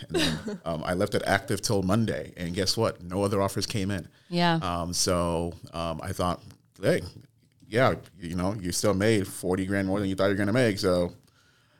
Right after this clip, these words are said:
Speaker 1: I don't feel bad about the four nights stay in a hotel room.
Speaker 2: Mm-hmm.
Speaker 3: Okay. How are
Speaker 2: Yeah.
Speaker 3: we prefacing, if we do get multiple offers, and I'm not promising that we're going to get multiple
Speaker 1: Mm-hmm.
Speaker 3: offers, uh, Renee, speak to how you're prefacing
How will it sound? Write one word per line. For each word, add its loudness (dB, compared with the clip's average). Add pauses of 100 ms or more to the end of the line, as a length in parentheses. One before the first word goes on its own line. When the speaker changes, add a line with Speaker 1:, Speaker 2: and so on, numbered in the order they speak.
Speaker 1:
I -8
don't -4
feel -4
bad 2
about -2
the 0 (240)
four -6
nights 0
stay 0
in 0
a -2
hotel -6
room. -12
Speaker 2:
Mm-hmm. -18
Speaker 3:
Okay. -6 (600)
How 0
are 2
Speaker 2:
Yeah. 2
Speaker 3:
we 4
prefacing, 0 (580)
if 0
we -2
do 0
get -4
multiple 0
offers, -2
and -4
I'm 0
not 2
promising 0
that 0
we're -2
going 4
to -6
get 0
multiple -2
Speaker 1:
Mm-hmm. 0
Speaker 3:
offers, 0 (480)
uh, 2
Renee, 0
speak -6
to -2
how 0
you're 0
prefacing -6